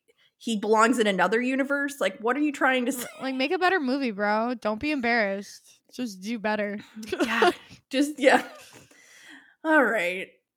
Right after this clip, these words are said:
Speaker 1: So finally, we've got to get to the box office news. Something that's become quite normal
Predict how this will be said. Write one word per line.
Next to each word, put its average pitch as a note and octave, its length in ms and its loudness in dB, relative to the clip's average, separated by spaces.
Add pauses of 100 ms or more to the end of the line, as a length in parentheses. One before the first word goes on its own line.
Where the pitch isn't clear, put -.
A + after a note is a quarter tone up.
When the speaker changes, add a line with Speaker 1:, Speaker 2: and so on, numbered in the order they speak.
Speaker 1:
So D#4+ 240 0
finally, B3 800 0 (260)
we've A#3 220 -4
got A3 240 -2
to B3 80 -8
get G#3 340 -4 (120)
to A#3+ 140 -6
the F#3+ 100 -4
box E3+ 380 -4
office D3 400 -8
news. D#3 580 -8 (800)
Something D#4 400 -2
that's D4+ 140 -4
become C#4+ 380 -4
quite - 460 0
normal A3 640 -4